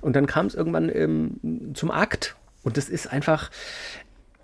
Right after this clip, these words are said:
ich glaube, es ist ein bisschen so zu vergleichen wie mit dem, was du vorher gesagt hast, wenn's beim Mann halt,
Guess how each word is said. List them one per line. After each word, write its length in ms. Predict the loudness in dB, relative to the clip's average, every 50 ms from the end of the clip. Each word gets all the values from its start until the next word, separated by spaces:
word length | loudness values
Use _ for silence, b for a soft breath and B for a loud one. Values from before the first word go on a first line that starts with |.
| -20 -20 -20 -18 -18 -18 -18 -16
ich 360 | -8 -4 -2 -2 -2 2 6
glaube, 260 | 8 8 10 10 8
es 440 | 4 4 0 -6 -8 -8 -8 -6 -6
ist 140 | -6 -4 0
ein 40 | 0
bisschen 240 | 2 2 4 4 4
so 120 | 2 2
zu 100 | 0 0
vergleichen 420 | 0 2 2 2 2 2 2 2 4
wie 80 | 4
mit 120 | 4 6 6
dem, 100 | 6 6
was 80 | 4
du 80 | 2 0
vorher 220 | 2 4 4 4
gesagt 240 | 6 4 2 2 0
hast, 80 | 0 0
wenn's 140 | 0 0 2
beim 140 | 2 4
Mann 200 | 4 4 4 4 6
halt, 260 | 6 6 6 4